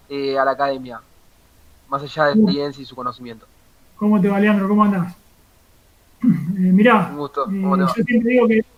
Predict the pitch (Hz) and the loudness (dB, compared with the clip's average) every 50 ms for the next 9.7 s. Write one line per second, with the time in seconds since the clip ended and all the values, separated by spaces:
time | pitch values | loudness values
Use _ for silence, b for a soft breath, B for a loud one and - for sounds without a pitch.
0 | _ _ - - 208 220 220 - - 208 208 208 233 262 254 247 233 247 240 247 | _ _ -4 -2 0 0 -2 -4 -6 -4 0 2 2 2 2 2 0 0 0 0
1 | 240 220 190 - - - - 202 190 185 185 185 185 - - 185 180 180 175 180 | 0 0 -2 -2 -6 -14 -12 -8 -6 -4 -4 -6 -8 -10 -6 -6 -4 -2 -2 -2
2 | 180 185 185 185 196 220 220 - 208 202 190 180 175 185 190 180 175 214 202 190 | -4 -2 -2 -2 0 -2 -2 -2 -4 -6 -6 -6 -4 -2 -2 0 0 0 0 2
3 | 180 175 170 - - _ _ _ _ _ _ - - 175 175 175 175 180 190 190 | 2 0 0 -2 -4 _ _ _ _ _ _ -6 -2 0 0 0 0 0 -2 -2
4 | 202 220 226 190 220 214 226 226 220 214 202 196 196 190 190 180 202 220 220 214 | 0 0 0 2 4 6 6 6 6 4 2 0 -2 -2 0 0 2 2 2 2
5 | 202 196 190 202 202 202 190 185 180 175 175 175 - _ _ _ _ _ _ _ | 2 0 0 0 0 0 2 2 4 4 2 2 -2 _ _ _ _ _ _ _
6 | _ - 208 214 220 214 202 175 - 185 190 214 226 226 226 208 196 185 180 180 | _ -2 2 4 4 4 4 2 0 0 4 4 6 6 4 4 2 2 2 2
7 | 185 185 180 175 175 175 175 175 175 170 175 180 175 175 180 180 180 180 175 180 | 0 0 0 2 2 2 2 2 0 -2 -4 -4 -4 -6 -6 -6 -4 -4 -4 -4
8 | 180 175 175 - 220 220 214 208 190 180 175 202 202 190 175 185 175 180 - 208 | -4 -6 -6 -4 -2 -2 -2 -2 -4 -6 -6 -6 -6 -6 -4 -4 -6 -4 -2 -2
9 | 220 220 - 220 208 214 208 180 - 196 190 185 175 170 | -2 -2 2 2 2 2 0 -2 -4 -4 -2 0 0 -2